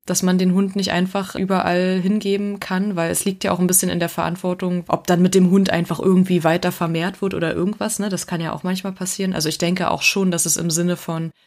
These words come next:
seriösen ZüchterInnen ist, dass die dann Bescheid bekommen.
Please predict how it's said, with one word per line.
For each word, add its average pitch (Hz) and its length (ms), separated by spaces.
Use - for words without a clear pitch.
seriösen 175 560
ZüchterInnen 175 680
ist, 180 340
dass 156 100
die - 120
dann 160 160
Bescheid 170 420
bekommen. 196 460